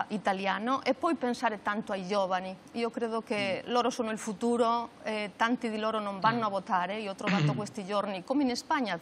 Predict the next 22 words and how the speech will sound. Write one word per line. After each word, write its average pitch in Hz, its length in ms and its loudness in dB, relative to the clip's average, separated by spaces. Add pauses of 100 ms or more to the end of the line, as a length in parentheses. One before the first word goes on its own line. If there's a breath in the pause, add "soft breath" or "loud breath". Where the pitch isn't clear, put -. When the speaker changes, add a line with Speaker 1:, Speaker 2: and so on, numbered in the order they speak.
(160)
Speaker 1:
peraltro, 175 800 -2 (100)
che 247 100 0
i 233 60 2
giovani 262 280 2
non 214 200 -2
votano, 202 440 2
non 202 380 -4
si 226 160 -4
fidano 226 360 0
più, 208 280 0 (300 loud breath)
e - 100 -4
credo 277 240 2
che 269 140 2
questa - 360 -2
è 214 40 4
la 202 160 0
grande 196 1000 0 (140)
sfida 208 600 2
che - 120 -4
hanno 185 160 -2
i 190 40 -4
partiti 185 880 -4